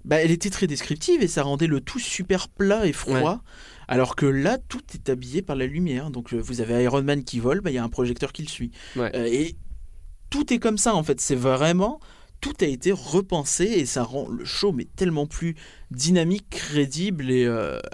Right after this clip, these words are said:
Speaker 1: agréable, quoi. Cr-, c'est, c'est vraiment, euh, un travail, je trouve, assez monstrueux qui a été fait sur cette mise en scène.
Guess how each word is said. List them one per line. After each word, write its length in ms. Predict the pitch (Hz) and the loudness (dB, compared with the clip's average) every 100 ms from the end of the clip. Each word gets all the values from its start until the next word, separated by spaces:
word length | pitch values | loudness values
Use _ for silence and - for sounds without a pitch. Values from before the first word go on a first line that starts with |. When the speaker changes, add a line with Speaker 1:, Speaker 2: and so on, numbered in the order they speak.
| - | -4
Speaker 1:
agréable, 520 | 123 135 185 202 135 | 0 4 4 4 0
quoi. 180 | - 113 | -4 -4
Cr-, 180 | - - - - - - | -6 -12 -16 -20 -16 -10
c'est, 220 | - 123 | -6 -2
c'est 220 | - 147 | 0 2
vraiment, 480 | 131 165 226 240 180 | 4 4 4 4 4
euh, 360 | 139 131 123 120 - - - - | 4 4 2 0 -6 -16 -14 -2
un 120 | 135 | 0
travail, 340 | 123 147 190 180 | 2 4 4 4
je 80 | |
trouve, 240 | 131 185 175 | 0 0 0
assez 240 | 139 - | 0 2
monstrueux 460 | 180 170 - 160 170 | 4 2 2 4 4
qui 120 | - | 4
a 40 | 123 | 2
été 160 | 131 | 2
fait 160 | 127 139 | 0 0
sur 180 | - 139 | 0 -2
cette 180 | - 127 | 0 0
mise 120 | 123 | 2
en 80 | 123 | 2
scène. 240 | 110 131 | 0 -4